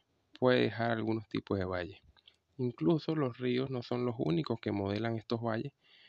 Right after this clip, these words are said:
Podrían ser unos valles formados por estructuras glaciares de la última era glaciar, donde los valles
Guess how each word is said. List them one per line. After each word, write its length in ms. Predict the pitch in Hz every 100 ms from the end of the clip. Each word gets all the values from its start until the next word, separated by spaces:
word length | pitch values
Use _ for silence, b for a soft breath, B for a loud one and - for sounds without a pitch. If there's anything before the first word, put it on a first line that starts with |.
| B -
Podrían 420 | 104 107 113 120
ser 240 | - 123 120
unos 280 | 123 127
valles 260 | 120 120 120
formados 540 | - 101 101 104 113
por 240 | - 104 98
estructuras 560 | - - 104 107 113
glaciares 720 | 104 98 98 - 120 107 92 - _ b _ _ _ _
de 200 | 101 101
la 120 | 92
última 420 | 95 98 113 104
era 180 | 92 110
glaciar, 400 | 131 139 151 139
donde 280 | 135 117 107
los 160 | 98 101
valles 300 | 101 113